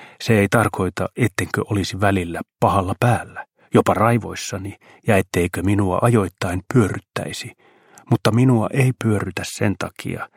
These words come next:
että minulla on vaimo ja seitsemän lasta, vaan sen takia, että en aina tunne hallitsevani tätä kaikkea. Minulla ei ajoittain ole ikään kuin pitävää otetta elämästäni.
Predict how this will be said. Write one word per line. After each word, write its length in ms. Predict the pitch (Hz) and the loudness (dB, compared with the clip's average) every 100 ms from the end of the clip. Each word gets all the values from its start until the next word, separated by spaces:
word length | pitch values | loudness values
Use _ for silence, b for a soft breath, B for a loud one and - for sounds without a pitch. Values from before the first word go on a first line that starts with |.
| _ _ _ | _ _ _
että 180 | - - | -2 2
minulla 340 | 98 92 98 90 | 4 4 2 0
on 140 | 90 | 2
vaimo 280 | 113 95 90 | 4 4 -2
ja 100 | 87 | -4
seitsemän 480 | 110 98 - 107 110 | -2 -2 -2 -2 0
lasta, 500 | 131 - - - - b b b 117 | 0 -2 -10 -14 -16 b b b 2
vaan 300 | 107 110 110 | 4 4 2
sen 220 | 151 131 | 2 2
takia, 460 | 101 - 113 92 - b b b | 0 -4 -8 -8 -12 b b b
että 300 | 156 - - - | -2 0 -2 0
en 300 | 139 113 120 | 2 0 0
aina 320 | 127 127 113 98 | 0 0 -2 -4
tunne 320 | 131 117 92 - | 0 0 -2 -8
hallitsevani 1000 | - 151 107 104 - - - 85 82 - _ - | 0 2 2 -4 -12 -10 -8 -8 -10 -12 _ -12
tätä 260 | 95 95 - | -8 -8 -6
kaikkea. 600 | - - _ - - - _ _ _ _ _ _ _ _ _ _ _ _ - | -8 -8 _ -14 -14 -18 _ _ _ _ _ _ _ _ _ _ _ _ 4
Minulla 380 | 160 143 117 95 | 6 6 4 2
ei 260 | 117 117 - B B - | 0 -2 -6 B B 0
ajoittain 680 | 135 131 95 _ 98 101 101 | 2 2 0 _ -4 -2 -2
ole 260 | 113 113 110 - - | -2 -2 -2 -6 -6
ikään 400 | 131 120 113 117 | -2 0 0 -2
kuin 260 | - 113 113 - | 0 0 0 0
pitävää 540 | 135 135 107 98 95 - | 0 2 2 0 0 0
otetta 580 | 135 113 - _ 80 | 0 0 -4 _ -4
elämästäni. 840 | 95 107 82 76 - - 69 92 | 0 0 0 -6 -8 -10 -14 -14